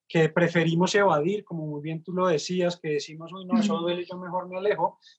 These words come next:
Speaker 1: de cómo apropiarlo, cómo vivirlo, cómo sentirlo, cómo hacerlo nuestro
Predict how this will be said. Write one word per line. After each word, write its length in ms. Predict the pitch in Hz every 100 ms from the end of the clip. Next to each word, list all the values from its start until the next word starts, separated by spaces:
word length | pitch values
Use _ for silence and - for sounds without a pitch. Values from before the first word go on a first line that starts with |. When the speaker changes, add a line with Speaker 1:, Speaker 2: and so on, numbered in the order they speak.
| _
Speaker 1:
de 120 | 165
cómo 240 | 165 175 185
apropiarlo, 800 | 220 185 160 175 190 202 196 202
cómo 360 | 190 175 175
vivirlo, 520 | 196 170 170 202 190 -
cómo 220 | 170 175
sentirlo, 640 | 175 165 - 190 190 214 -
cómo 260 | 170 170
hacerlo 380 | 175 190 190 196
nuestro 580 | 196 220 226 - 175